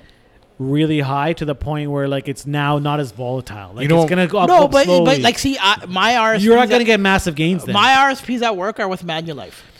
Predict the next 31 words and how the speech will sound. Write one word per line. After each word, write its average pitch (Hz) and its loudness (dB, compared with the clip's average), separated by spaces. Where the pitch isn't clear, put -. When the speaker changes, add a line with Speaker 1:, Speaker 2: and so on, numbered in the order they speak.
Speaker 1:
Here's 202 4
Speaker 3:
Okay? - 2
Speaker 1:
what 262 4
you 233 4
want. 190 0
If 160 -4
you 202 0
want, 202 0
what 175 0
you 202 0
do 175 4
is 151 2
if 147 -4
you 185 2
wanna 202 2
put 170 0
crypto 170 0
in 160 -2
R 147 -2
S 143 -4
P 147 -8
today, 117 -6
you 196 -4
invest 156 -2
in 156 -8
venture 160 -2
companies 185 -6
that 160 -2
Speaker 3:
Are 165 -6
buying 165 -2
Speaker 1:
holding 170 4